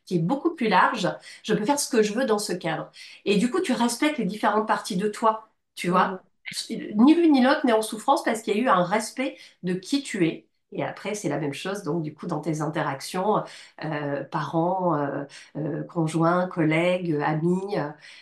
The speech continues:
Speaker 1: et c'est fabuleux comme finalement, quand tu re-, te remets au centre et que tu remets la relation de, de l'entité parent ou enfant, euh, bah, tout est possible, euh, et encore une fois, dans le respect et l'écoute de chacun, euh, même si on est différent.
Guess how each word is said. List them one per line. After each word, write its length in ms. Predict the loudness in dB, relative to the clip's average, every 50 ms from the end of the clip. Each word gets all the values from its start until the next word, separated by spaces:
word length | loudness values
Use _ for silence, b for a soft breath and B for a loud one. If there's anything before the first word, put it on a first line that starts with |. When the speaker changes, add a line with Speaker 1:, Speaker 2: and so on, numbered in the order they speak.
| B B B _
Speaker 1:
et 300 | -8 -6 -6 -4 -6 -6
c'est 180 | -6 -2 -2 -2
fabuleux 460 | 0 2 0 0 2 2 2 2 2 2
comme 200 | 2 2 0 0
finalement, 480 | 0 -4 -2 0 0 2 2 2 0
quand 200 | -2 -2 -4 -4
tu 400 | -4 -4 -2 0 0 0 0 -4 -12 _ _ _ _ _ _
re-, 420 | -6 -6 -4 -4 -4 -4 -6 -8 -6
te 100 | -2 -2
remets 380 | 0 2 2 2 2 2 2 2
au 80 | 0
centre 520 | 0 -2 -2 0 0 0 0 -2 -4 -8 -6 -4
et 100 | -4 -4
que 80 | -4 -6
tu 160 | -6 -4 -4
remets 340 | -4 -2 -2 2 2 2 2
la 160 | 2 0 -2
relation 580 | -4 -4 -2 -2 -2 -2 -2 -2 -2 -2 -2 -4 B B B B B B
de, 260 | -4 -2 0 0 0
de 120 | 0 2 2
l'entité 640 | 2 2 2 0 -2 -6 -8 -6 -4 -4 -2 -2 0
parent 440 | 0 0 0 2 2 2 2 2 2 2
ou 120 | 0 0
enfant, 500 | 0 -2 -2 -4 -4 -4 -4 -6 -8 _ _ B B B B B B B _ -2
euh, 40 | 0 0 0 0 -2 -4 -6 -8 -12 _ _ _ _ _
bah, 80 | -8 -8 -8 -8
tout 200 | -10 -12 -6 -2
est 80 | -2 -2
possible, 560 | -2 -2 -4 -4 -4 -4 -4 -6 -4 0 0
euh, 400 | 2 2 4 2 2 0 -2 -4 -8 b b b b _
et 40 | -4
encore 200 | -2 0 2 2
une 80 | 2 2
fois, 160 | 0 0 0
dans 120 | 2 2 2
le 60 | 2
respect 380 | 0 0 -2 -4 -4 -4 -2
et 40 | 0 0
l'écoute 300 | -2 -2 -4 -8 -6 -4
de 120 | -4 -4
chacun, 680 | -4 -4 -6 -6 -6 -4 -2 -2 0 0 0 0 0 0
euh, 40 |
même 160 | 0 2 2 0
si 160 | 0 -2 -2
on 100 | 0 2
est 120 | 2 2
différent. 580 | 2 0 -2 -2 -2 0 0 0 -2 -4 -8